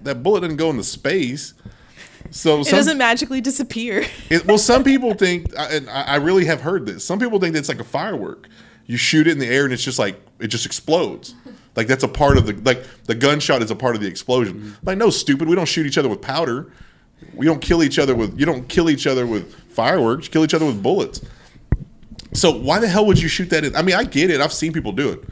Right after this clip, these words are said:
Speaker 1: I grew up in areas where people shoot guns in the air in New Year's. Doesn't make any sense, and it's not safe at all.
Speaker 2: No, no, it is a clear, it is someone who clearly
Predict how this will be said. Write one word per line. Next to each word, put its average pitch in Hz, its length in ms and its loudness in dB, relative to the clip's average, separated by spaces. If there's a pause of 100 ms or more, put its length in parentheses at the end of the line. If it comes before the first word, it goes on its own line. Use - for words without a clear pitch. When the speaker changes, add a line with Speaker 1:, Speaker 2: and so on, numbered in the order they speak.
(420)
Speaker 1:
I 127 120 2
grew 139 220 2
up 139 100 0
in 117 60 0
areas 120 300 2
where 104 80 -4
people 131 220 -4
shoot 127 300 -4 (420)
guns 120 260 2
in 107 80 -4
the 107 80 -2
air 113 200 0
in 104 80 -4
New 113 80 -2
Year's. 98 380 -6 (180)
Doesn't 139 160 0
make 123 200 2
any 98 120 -4
sense, 143 340 -4
and 113 80 -4
it's 95 100 -8
not 110 180 -4
safe 117 300 -2
at 113 160 -4
all. 101 420 -6 (180)
Speaker 2:
No, 285 300 -2
no, 240 260 4
it 208 200 0
is 220 380 2
a 226 180 -4
clear, 254 500 0
it 233 280 0
is 220 220 2
someone 226 320 0
who 226 100 -2
clearly 220 680 -2